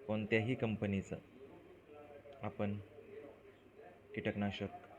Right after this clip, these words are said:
घेऊ शकतो. आता मी हे ट्रेड नेम त्याचं सांगितलं, उलाला, दुसरी कंपनी पण असू शकते. तसंच लान्सर गोल्ड, लान्सर गोल्डमध्ये कोणतं कंटेंट आहे ते पण आपण पाहू शकतो. बघा, लान्सर गोल्डमध्ये आहे,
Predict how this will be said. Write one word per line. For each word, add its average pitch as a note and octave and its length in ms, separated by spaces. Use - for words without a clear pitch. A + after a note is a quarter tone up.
घेऊ G#2 200
शकतो. G2 460
आता G#2 220
मी G#2 120
हे G#2 140
ट्रेड G#2 280
नेम G#2+ 180
त्याचं G2+ 200
सांगितलं, G2+ 420
उलाला, G2+ 380
दुसरी G2 380
कंपनी G2+ 340
पण G2 160
असू G2 140
शकते. G2 380
तसंच G#2 260
लान्सर G#2 400
गोल्ड, G2 280
लान्सर G#2+ 300
गोल्डमध्ये G2+ 440
कोणतं G#2 260
कंटेंट G2+ 320
आहे F#2+ 120
ते G2+ 60
पण G2+ 140
आपण G2 180
पाहू G2+ 160
शकतो. G2 260
बघा, F2+ 100
लान्सर G2+ 340
गोल्डमध्ये G2 520
आहे, G2 60